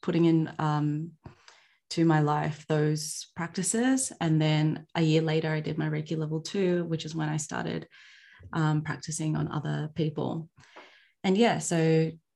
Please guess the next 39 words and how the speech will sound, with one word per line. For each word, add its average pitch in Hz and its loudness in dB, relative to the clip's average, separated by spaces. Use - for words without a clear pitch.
Reiki, 165 2
for 165 -6
those 156 0
who 156 -4
don't 156 0
know, 175 6
is 160 2
a 156 2
modality 165 4
of 160 0
Japanese 156 -2
energy 151 0
healing. 196 -2
It 190 -2
was 165 -2
founded 160 2
in 156 4
the 151 0
early 147 0
nineteen 147 0
hundreds 151 -2
by 156 -4
a 151 -2
Mikao 151 -4
Usui. 156 -2
Um, 147 0
it 175 -2
then 175 4
kind 170 6
of, 160 2
a 170 0
student 170 2
of 165 -4
a 165 2
student 151 -2
took - -8
it - -8
to 170 -4
Hawaii, 160 -2